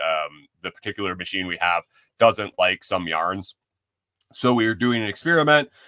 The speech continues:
We went, we bought, uh, several types, uh, new types, several types, uh, of different brands, different weights, different styles of yarn, and, uh, also picked up some that we used before, right? To see,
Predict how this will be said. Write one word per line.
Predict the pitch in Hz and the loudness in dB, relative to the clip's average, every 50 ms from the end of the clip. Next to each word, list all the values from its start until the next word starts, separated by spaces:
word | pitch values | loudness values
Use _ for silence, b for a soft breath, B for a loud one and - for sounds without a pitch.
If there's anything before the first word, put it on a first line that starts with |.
| b b b | b b b
We | 117 | 0
went, | 120 120 120 120 117 117 - | 4 6 6 6 6 4 0
we | 110 104 | -2 -2
bought, | 90 107 107 107 107 107 - | 2 4 4 4 4 2 2
uh, | 101 101 98 95 92 92 90 90 | 4 4 4 4 4 0 -2 -4
several | - - - 123 113 113 113 110 | -6 -2 0 0 0 0 -2 -4
types, | - - 110 110 110 107 - - - - - - | -4 -2 0 0 0 -2 -4 -8 -16 -20 -18 -8
uh, | - 95 92 90 87 82 92 | -4 -2 -2 -2 -2 -4 -4
new | 107 117 120 | -4 -4 -2
types, | 120 127 120 113 113 - - - _ _ _ _ _ _ _ | 2 4 4 4 2 0 -6 -18 _ _ _ _ _ _ _
several | - - - 123 120 104 113 113 110 107 107 104 - | -8 0 4 4 4 4 2 -2 -2 -2 -2 -4 -6
types, | - - 120 107 104 104 95 - - - - | -4 0 0 0 2 0 -4 -8 -12 -16 -14
uh, | - - - 95 92 92 90 87 85 82 82 82 - - | -10 -6 -2 0 2 2 2 0 -2 -2 -4 -6 -8 -8
of | - 87 87 85 90 - | -6 -6 -8 -8 -8 -10
different | 117 107 110 104 90 - | -10 -8 -8 -8 -8 -6
brands, | 98 101 101 98 98 95 95 - | -4 -2 -2 -2 -2 -4 -6 -8
different | - 101 95 98 95 90 76 | -10 -10 -10 -8 -10 -10 -8
weights, | 90 95 95 95 92 - - | -8 -6 -6 -6 -8 -10 -14
different | - 101 95 98 92 87 | -14 -12 -10 -10 -12 -14
styles | - - - 92 90 92 95 95 - | -8 -6 -2 -2 0 -2 -2 -4 -8
of | 98 87 - | -12 -12 -6
yarn, | 95 92 92 95 95 95 95 90 - b b b b b b _ - | -4 -2 -2 -2 -2 -4 -6 -10 -14 b b b b b b _ -4
and, | 98 104 104 101 101 98 98 98 92 92 92 90 - - | -2 0 0 2 0 0 0 -2 -4 -6 -8 -12 -10 -8
uh, | 73 82 82 82 82 80 82 - - | -6 -4 -4 -2 -2 -4 -4 -4 -2
also | 107 107 107 - 113 101 | -2 -2 -2 -2 -6 -8
picked | - 107 98 - | -8 -8 -6 -6
up | 101 - - | -6 -8 -6
some | - - 98 92 92 92 | -6 -6 -6 -6 -6 -8
that | 90 90 82 | -10 -10 -10
we | 85 95 90 87 87 87 _ _ | -10 -12 -12 -12 -12 -14 _ _
used | - 110 123 123 104 - | -4 -2 -2 -2 -2 -4
before, | 87 - - 131 113 95 | -8 -6 -4 -2 -2 -2
right? | 87 95 107 120 - _ _ _ _ _ _ | -2 -4 -4 -6 -8 _ _ _ _ _ _
To | - 107 | -12 -12
see, | - - 113 110 110 113 - | -10 -8 -8 -6 -6 -8 -10